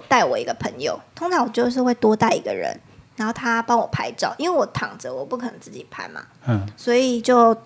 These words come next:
Speaker 1: 他帮我拍照，然后他拍完的时候，他就说：“也太瞎了吧！”就是他觉得怎么是这么 low 的店。重点是回去之后，我就想说真的很瞎欸，然后回去之后我就，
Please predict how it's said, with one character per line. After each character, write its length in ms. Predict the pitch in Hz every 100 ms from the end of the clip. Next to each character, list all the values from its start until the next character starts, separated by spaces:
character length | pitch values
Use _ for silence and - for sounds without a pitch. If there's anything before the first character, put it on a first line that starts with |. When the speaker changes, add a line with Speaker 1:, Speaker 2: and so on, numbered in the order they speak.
| -
Speaker 1:
他 120 | 262
帮 140 | 247
我 60 | 233
拍 200 | - -
照， 200 | - 160
然 80 | 127
后 80 | 247
他 220 | 277 285
拍 180 | 277 -
完 140 | 294
的 80 | 226
时 80 | 240
候， 60 | 247
他 100 | 269
就 100 | 277
说： 340 | - 262 254 - _ _ _
“也 160 | - 233
太 180 | 233 349
瞎 400 | - - 277 277
了 80 | 254
吧！” 320 | 226 - - - - _ _
就 120 | 311
是 80 | 339
他 160 | 359
觉 200 | 370 254
得 220 | 233 240 240 - _
怎 160 | 240 220
么 100 | 226
是 200 | - 302
这 100 | 302
么 80 | 233 - _ _
low 300 | - 233 226
的 100 | 208
店。 320 | 160 - 165 90 _ _ _ - _
重 140 | - 427
点 120 | 330
是 100 | 381
回 280 | - 247 262
去 160 | 359
之 200 | 302 285
后， 420 | 285 311 233 - -
我 120 | 262
就 80 | 339
想 200 | 285 208
说 240 | 240 269 - - - - -
真 140 | 294
的 100 | 294
很 140 | 247 220
瞎 380 | - 233 214
欸， 200 | 214 214
然 100 | 208
后 120 | 240 277
回 120 | 240
去 140 | 277
之 80 | 277
后 60 | 233
我 40 |
就， 100 | 220